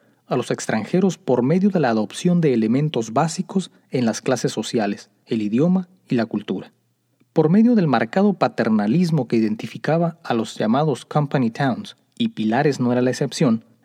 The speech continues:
la empresa intentaba de alguna manera evitar que sus ingenieros estadounidenses se perdieran en un país ajeno a su cultura.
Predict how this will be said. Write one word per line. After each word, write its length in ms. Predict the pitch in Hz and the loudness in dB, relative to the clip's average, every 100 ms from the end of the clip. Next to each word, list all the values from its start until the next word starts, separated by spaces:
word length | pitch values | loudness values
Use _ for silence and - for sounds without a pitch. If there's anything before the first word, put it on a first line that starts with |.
| - | -4
la 120 | 127 | -2
empresa 340 | 117 - 196 | 0 0 4
intentaba 520 | 226 185 131 117 160 139 | 4 4 0 0 0 0
de 100 | 107 | -2
alguna 280 | 110 160 | 0 0
manera 380 | 120 113 170 175 _ _ _ _ | 2 2 0 -2 _ _ _ _
evitar 480 | 147 123 113 170 202 | -2 -2 -2 -2 0
que 100 | 202 | -2
sus 220 | - - | -2 -4
ingenieros 560 | 120 101 113 147 175 147 | -4 -2 0 0 0 -4
estadounidenses 720 | - 104 104 110 170 160 170 | -4 -2 0 0 0 0 -4
se 160 | - 131 | -2 -4
perdieran 840 | _ 120 104 107 135 117 110 - _ | _ -8 -6 -2 0 2 0 -4 _
en 140 | 135 | -2
un 160 | 160 165 | 0 0
país 380 | 139 139 147 - | 0 -2 -4 -6
ajeno 440 | 120 123 - 110 | -8 -6 -4 -4
a 40 | 107 | -2
su 140 | 117 | -6
cultura. 460 | - 101 - 95 | -6 -8 -6 -8